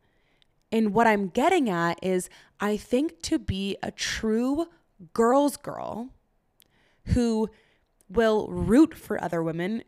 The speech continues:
who will uplift other women, who will see a path of potential for themselves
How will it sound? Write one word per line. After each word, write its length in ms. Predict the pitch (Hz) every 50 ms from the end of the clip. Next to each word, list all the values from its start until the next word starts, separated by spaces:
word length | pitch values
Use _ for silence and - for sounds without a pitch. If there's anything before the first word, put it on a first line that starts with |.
| 220 190
who 120 | 214 240
will 200 | 202 233 - - _
uplift 680 | 226 226 - - - 180 170 214 311 349 - - - -
other 200 | 185 170 170 165
women, 280 | 165 165 160 175 170 185
who 200 | 175 190 226 220
will 320 | 196 214 214 208 202 208 - - _ _ - _ _ _
see 680 | - - - - - - 294 311 302 269 254 247 247 - -
a 80 | - 196
path 560 | 190 - - - - 226 262 254 220 214 - -
of 180 | - 214 196 -
potential 460 | - 196 - - - 220 220 247 226
for 140 | - - 185
themselves 680 | 175 170 170 160 - - 240 247 247 226 202 196 196